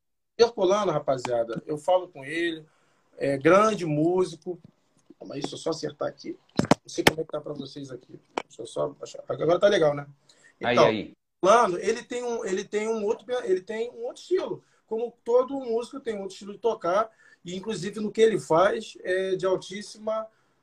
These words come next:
Speaker 1: né, excelência, né? Sola muito
Speaker 2: Sim.
Speaker 1: bem. Ele tem, ele tem a origem de guitarri-, né? De gui-, quem toca guitarra.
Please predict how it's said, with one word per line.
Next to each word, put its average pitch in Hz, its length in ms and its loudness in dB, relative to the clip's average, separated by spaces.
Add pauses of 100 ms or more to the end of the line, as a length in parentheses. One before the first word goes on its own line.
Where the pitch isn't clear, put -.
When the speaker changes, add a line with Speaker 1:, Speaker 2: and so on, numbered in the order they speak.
(140)
Speaker 1:
né, 170 220 0
excelência, 160 680 2
né? 131 280 -8
Sola 156 420 4
muito 147 280 -2
Speaker 2:
Sim. 165 40 -6
Speaker 1:
bem. 170 340 6 (500)
Ele 156 160 0
tem, 180 460 4
ele 165 220 4
tem 175 240 2
a 170 60 4
origem 160 640 0
de 139 180 -4
guitarri-, 165 540 2
né? 185 280 4
De 139 140 -16
gui-, 143 220 -16
quem 156 180 -10
toca 139 180 -2
guitarra. 160 560 6